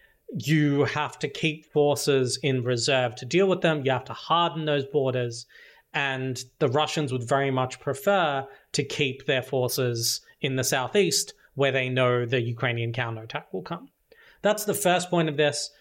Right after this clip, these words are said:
The s-, second point is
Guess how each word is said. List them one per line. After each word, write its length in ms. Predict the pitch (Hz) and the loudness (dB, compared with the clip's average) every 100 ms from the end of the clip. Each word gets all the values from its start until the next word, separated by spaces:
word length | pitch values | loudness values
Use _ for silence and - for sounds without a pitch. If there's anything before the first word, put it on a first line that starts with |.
| - - | -20 -4
The 80 | 156 | -2
s-, 480 | - - - - - _ - | -2 -4 -8 -10 -12 _ -4
second 520 | - - 196 196 160 | 0 0 2 2 0
point 340 | 160 156 147 - - | 2 2 2 -2 0
is 560 | 139 131 127 - - | 2 0 0 -2 -2